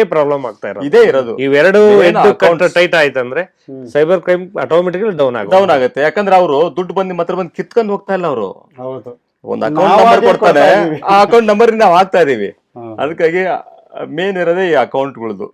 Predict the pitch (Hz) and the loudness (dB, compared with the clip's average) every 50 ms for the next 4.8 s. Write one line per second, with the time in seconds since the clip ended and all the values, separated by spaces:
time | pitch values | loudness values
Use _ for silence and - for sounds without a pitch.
0 | _ _ 127 120 120 117 117 120 120 - - 156 139 117 127 139 143 151 147 _ | _ _ -20 -18 -16 -14 -14 -14 -12 -10 -8 -6 -4 -4 -4 -4 -4 -6 -10 _
1 | - 170 156 131 120 123 139 151 160 165 165 170 165 160 151 143 _ 143 135 127 | -8 -4 -2 -2 -2 -2 -2 -2 -2 -2 -4 -4 -4 -4 -6 -6 _ -8 -8 -6
2 | 135 143 131 131 123 - - 175 165 - _ _ _ _ _ _ _ - 110 127 | -6 -6 -4 -4 -6 -6 -6 -10 -10 -10 _ _ _ _ _ _ _ -6 -4 -4
3 | 143 175 185 185 180 165 151 - 165 156 156 156 151 151 127 143 151 165 175 175 | -2 -2 0 0 2 2 0 0 -2 -4 -4 -4 -6 -10 -12 -12 -10 -8 -8 -8
4 | 143 123 127 135 143 139 120 113 117 120 131 135 127 151 202 | -8 -8 -6 -4 -2 -2 0 0 0 0 -2 -4 -6 -6 -8